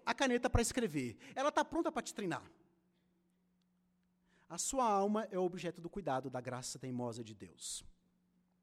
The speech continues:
Eu não sei se vocês já ouviram falar, provavelmente sim, da Helen Keller, uma famosa, eh, escritora e conferencista,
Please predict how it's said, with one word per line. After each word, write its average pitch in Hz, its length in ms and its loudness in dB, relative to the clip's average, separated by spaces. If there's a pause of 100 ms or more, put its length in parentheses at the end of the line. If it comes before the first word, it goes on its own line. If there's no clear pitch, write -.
(460)
Eu 262 80 -2
não 285 80 2
sei 339 100 0
se - 80 -6
vocês 254 220 -4
já 208 80 2
ouviram 175 240 -2
falar, 160 340 -2
provavelmente 165 580 -6
sim, 180 440 -4 (320)
da 170 260 -4
Helen 254 280 -4 (100)
Keller, 107 420 -6 (420)
uma 220 200 -2
famosa, 233 920 4
eh, 151 400 0
escritora 196 480 -4
e 214 60 -6
conferencista, 180 1000 -6